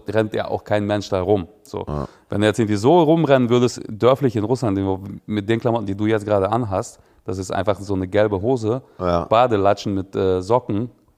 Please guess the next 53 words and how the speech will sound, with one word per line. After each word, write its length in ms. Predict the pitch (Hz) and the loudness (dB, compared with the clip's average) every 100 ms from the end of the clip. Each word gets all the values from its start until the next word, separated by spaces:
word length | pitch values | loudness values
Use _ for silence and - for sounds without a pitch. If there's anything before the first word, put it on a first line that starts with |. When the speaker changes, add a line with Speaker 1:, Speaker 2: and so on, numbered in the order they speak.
| - | -8
Speaker 1:
und, 280 | 98 92 | -6 -4
äh, 300 | 101 98 95 95 _ _ _ | -2 -2 -2 -6 _ _ _
ein 60 | 98 | -6
schwarzes 340 | - 104 - | 0 0 -2
T-Shirt. 380 | - 113 98 - | -10 -4 -4 -4
Ich 140 | 98 - | -10 -4
glaub, 180 | 95 | -4
da 260 | - 101 110 117 | -2 -2 -4 -6
würdest 400 | 107 107 104 - | -6 -6 -6 -10
du 260 | 131 139 - _ _ _ _ _ | -8 -10 -14 _ _ _ _ _
von 180 | - 104 | -2 0
den 120 | 104 | 4
Leuten 240 | 107 113 | 4 4
in 100 | 113 | 0
Adidas-Anzügen 800 | 110 113 113 117 123 113 120 117 | 0 -2 2 0 0 -4 -6 -6
kurz 220 | 113 117 - | -4 -6 -2
mal 180 | 117 117 | -2 2
Speaker 2:
Ein 60 | |
paar 140 | 107 98 | 4 4
Schläge 400 | - 113 127 120 | 6 6 6 4
kassieren. 440 | 98 - 95 90 | 0 0 0 4
Speaker 1:
Ja. 100 | 127 | 4
Speaker 2:
Ich 100 | - | 4
könnte 300 | - 120 117 | 2 2 4
das 180 | 98 98 | 4 4
auf 140 | 104 90 | 4 2
jeden 180 | 113 117 | 2 4
Fall 160 | 104 | 2
nur 220 | 101 113 120 | 4 2 2
tragen 300 | 104 107 104 | 2 2 2
mit 140 | 87 | 0
dieser 140 | 87 | 0
gelben 300 | 90 98 95 92 | 4 4 4 4
Hose, 260 | 101 95 | 4 2
vielleicht 300 | 87 92 87 | 2 2 2
zur 140 | - 80 | 0 2
Gartenarbeit. 800 | 92 95 90 67 69 58 67 | 4 2 0 -2 0 -2 -4
Das 200 | 76 73 | -4 -4
wär 140 | 78 69 | -2 -2
okay. 300 | 64 64 57 - | -4 -10 -10 0
Speaker 1:
Genau, 280 | 104 87 85 | 2 2 -2
das 180 | 90 | -6
wär 80 | 101 | -6
okay, 380 | 92 117 123 139 - | -6 -2 -2 -2 -6
aber 200 | 107 98 | -4 -4
ansonsten 440 | 95 95 98 110 | -2 -4 -6 -10
ist 240 | 110 104 110 | -10 -12 -12
nicht. 220 | 110 _ _ - - | -12 _ _ -20 -6
Speaker 2:
Ja. 100 | 76 | 0
Speaker 1:
Was 180 | 139 170 | 0 2
halt 160 | 175 | 2
auch 200 | 170 151 - | 4 4 2
irgendwie 340 | 131 120 120 | -2 0 -2